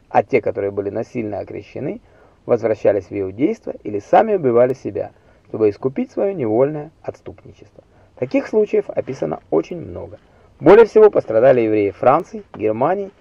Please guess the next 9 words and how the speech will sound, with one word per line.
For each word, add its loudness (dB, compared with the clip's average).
и 4
земель, 6
лежащих 2
на -10
пути -4
в -6
Византию. -10
Шестого 10
июня 4